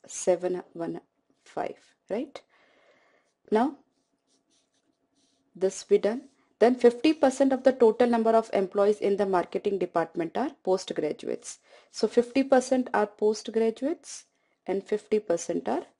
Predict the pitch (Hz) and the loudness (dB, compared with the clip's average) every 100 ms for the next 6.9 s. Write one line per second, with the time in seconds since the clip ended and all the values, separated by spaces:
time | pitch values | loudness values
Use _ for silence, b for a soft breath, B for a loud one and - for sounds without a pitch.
0 | _ - 170 - - - - - - - | _ -8 -4 -2 -4 -8 -10 -12 -18 -18
1 | - _ _ _ _ _ _ _ _ _ | -20 _ _ _ _ _ _ _ _ _
2 | _ _ _ 226 359 - - _ _ _ | _ _ _ -4 -4 -10 -20 _ _ _
3 | _ _ - - 247 - 247 - 254 233 | _ _ -2 2 2 6 4 6 4 4
4 | 254 269 277 - 202 - 233 233 220 214 | 0 0 0 2 2 2 -2 2 0 2
5 | 254 294 - - _ _ _ _ _ _ | 0 0 -10 -14 _ _ _ _ _ _
6 | _ _ _ _ _ - 208 220 | _ _ _ _ _ -4 -2 -2